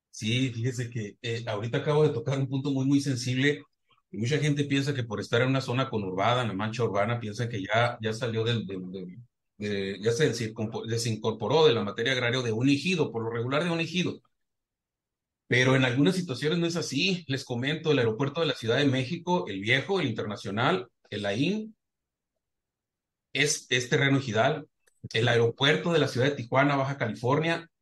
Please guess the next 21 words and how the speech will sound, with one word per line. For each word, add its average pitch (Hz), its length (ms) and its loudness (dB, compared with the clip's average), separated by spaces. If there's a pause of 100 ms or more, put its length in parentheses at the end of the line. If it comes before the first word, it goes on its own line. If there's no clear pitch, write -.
(360)
es 156 260 2
terreno 120 320 0
ejidal, 123 400 0
todavía 135 260 0
está 123 140 -4
empleado. 117 580 0
Yo 127 140 2
traigo 135 240 2
ahí 110 160 -2
algún 131 240 2
asunto 131 380 -2
relacionado 120 420 -2
con 120 80 -8
una 131 160 -2
parcela 113 400 4
en 135 80 4
donde 110 200 0
está 117 160 -2
la 113 120 0
cocina 117 320 -2
aeronáutica, 117 840 -2